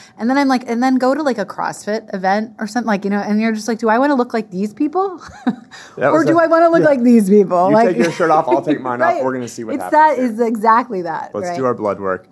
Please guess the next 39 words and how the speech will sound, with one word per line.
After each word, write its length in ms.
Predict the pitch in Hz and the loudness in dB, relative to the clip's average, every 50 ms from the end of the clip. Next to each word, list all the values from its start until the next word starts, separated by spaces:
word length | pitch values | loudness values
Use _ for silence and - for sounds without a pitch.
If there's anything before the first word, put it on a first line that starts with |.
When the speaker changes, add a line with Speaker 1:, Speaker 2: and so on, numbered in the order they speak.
| - | -6
Speaker 1:
Right. 400 | - 190 208 202 165 - - _ - | -2 0 0 0 -2 -4 -8 _ -2
Speaker 2:
That 100 | 107 101 | -2 0
was 100 | 92 113 | 0 0
actually 200 | 110 101 98 101 | -2 -4 -4 -6
something 320 | - - 90 85 - 90 87 | -10 -10 -10 -10 -10 -10 -8
that, 200 | 85 76 - - | -8 -8 -8 -8
um, 480 | 87 80 78 78 73 73 73 - - _ _ - | -8 -8 -8 -8 -10 -12 -14 -18 -20 _ _ -8
that 100 | 85 76 | -4 -2
I 120 | 82 85 | -2 -2
always 220 | 85 85 85 - - | -2 -4 -6 -8 -8
loved 260 | 82 80 78 73 - | -8 -8 -8 -8 -10
that 160 | - 78 - - | -14 -16 -12 -10
Glassman 400 | 80 80 73 - - - 87 87 | -10 -10 -10 -12 -14 -16 -16 -16
would 100 | - - | -16 -14
say. 280 | - - - - - _ _ _ _ _ _ _ _ _ _ _ _ - | -14 -14 -14 -14 -16 _ _ _ _ _ _ _ _ _ _ _ _ -16
And 100 | - 85 | -16 -14
it's 140 | 82 - | -10 -6
like, 340 | - 87 80 82 - - - - _ _ - | -4 -4 -4 -6 -10 -16 -20 -20 _ _ -12
"This 200 | - 104 - - | -12 -10 -10 -8
is 120 | 101 92 101 | -8 -6 -6
a, 60 | 98 | -6
this 260 | - 101 101 95 - | -4 -4 -6 -6 -6
is 100 | 104 101 | -8 -8
a 100 | 98 95 | -8 -6
comp-," 260 | 92 - 101 98 87 | -4 -4 -4 -4 -4
and 240 | - 95 95 92 95 | -4 -6 -6 -4 -6
it 40 | 87 | -8
was, 160 | 95 - - | -8 -8 -10
it 200 | 104 95 - 104 | -8 -6 -4 -4
was 160 | 98 95 85 | -4 -4 -6
defending 420 | - 104 107 - 123 113 98 87 87 | -6 -8 -8 -6 -8 -8 -8 -10 -8
CrossFit. 500 | - 127 143 156 - - - 76 - - _ _ _ _ _ _ _ _ _ _ _ _ - | -6 -6 -6 -6 -8 -12 -16 -16 -16 -18 _ _ _ _ _ _ _ _ _ _ _ _ -14
And 80 | - | -14
it 60 | 95 - | -12 -12
was 140 | - 101 98 | -10 -8 -6
like, 220 | 92 92 - - | -6 -6 -6 -6
"This 140 | - 123 123 | -6 -6 -6
is 140 | 139 117 110 | -6 -6 -4
a 180 | 107 98 92 | -4 -4 -4